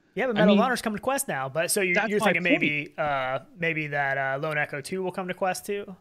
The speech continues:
Speaker 2: Correct, yeah. I
Speaker 1: Maybe.
Speaker 2: think
Speaker 1: I don't know.
Speaker 2: anything from now out is gonna be optimized for Quest two, Quest three at this
Speaker 1: Yeah.
Speaker 2: point, because why wouldn't they? That's their largest selling platform. So,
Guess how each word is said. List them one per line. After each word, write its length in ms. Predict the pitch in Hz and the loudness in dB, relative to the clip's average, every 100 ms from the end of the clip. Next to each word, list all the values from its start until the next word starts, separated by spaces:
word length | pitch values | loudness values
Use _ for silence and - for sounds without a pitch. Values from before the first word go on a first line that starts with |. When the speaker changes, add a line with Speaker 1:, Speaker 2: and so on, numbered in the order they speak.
| _ | _
Speaker 2:
Correct, 560 | - 233 294 214 - 190 | -2 4 4 2 -2 -2
yeah. 220 | 269 156 | 0 2
I 40 | |
Speaker 1:
Maybe. 100 | 170 | 0
Speaker 2:
think 160 | 302 - | -2 -4
Speaker 1:
I 40 | 226 | 0
don't 80 | |
know. 100 | 277 | 0
Speaker 2:
anything 160 | 277 220 | 2 -2
from 200 | 202 185 | -2 -4
now 220 | 175 170 | -2 0
out 140 | 202 208 | 2 0
is 100 | - | 0
gonna 160 | 151 | 0
be 80 | 123 | 2
optimized 560 | 156 - 104 92 85 - | 0 0 -4 -6 -8 -12
for 100 | 95 | -4
Quest 380 | - 113 - | 0 0 -2
two, 180 | - 120 | -2 -2
Quest 340 | 110 117 - - | 2 0 0 -4
three 260 | 170 302 | 2 4
at 100 | 156 | 4
this 140 | - 135 | 2 -4
Speaker 1:
Yeah. 140 | 131 | -4
Speaker 2:
point, 240 | 113 135 165 | -2 -2 -6
because 320 | 175 175 139 | -4 -4 0
why 160 | 170 175 | 2 2
wouldn't 380 | 127 233 240 | 6 4 4
they? 160 | 107 92 | 0 0
That's 260 | 120 151 - | -2 -2 -2
their 220 | 156 131 | 0 0
largest 420 | 135 143 135 - | 2 2 0 -4
selling 260 | 139 120 113 | -2 -2 -2
platform. 540 | 190 269 - 101 92 | -2 -4 -4 -6 -6
So, 320 | - 139 127 | -2 0 0